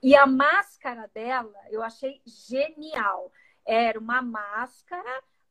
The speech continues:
tampava o nariz, mas a parte da boca era um plástico duro, transparente.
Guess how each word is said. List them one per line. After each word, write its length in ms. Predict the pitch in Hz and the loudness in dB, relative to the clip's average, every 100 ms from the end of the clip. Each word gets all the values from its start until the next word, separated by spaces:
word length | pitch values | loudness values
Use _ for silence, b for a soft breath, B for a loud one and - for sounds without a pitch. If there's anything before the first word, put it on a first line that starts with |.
| _ | _
tampava 640 | 285 285 240 233 220 220 | -2 -2 -6 -6 -6 -8
o 60 | 220 | -10
nariz, 480 | 233 247 240 311 277 | -8 -8 -10 -16 -12
mas 240 | 269 254 | -12 -8
a 60 | 277 | -10
parte 400 | - 233 220 254 | -10 -14 -14 -12
da 200 | 226 277 | -8 -6
boca 440 | 220 254 285 294 | -2 2 2 0
era 120 | 269 285 | -10 -10
um 80 | |
plástico 720 | 285 - 254 262 - - 247 294 | -12 -4 0 0 -2 -20 -20 -18
duro, 340 | 226 262 269 | -14 -14 -14
transparente. 1160 | 269 269 262 - 277 240 214 214 _ - - | -10 -10 -10 -8 -6 -6 -12 -20 _ -20 -20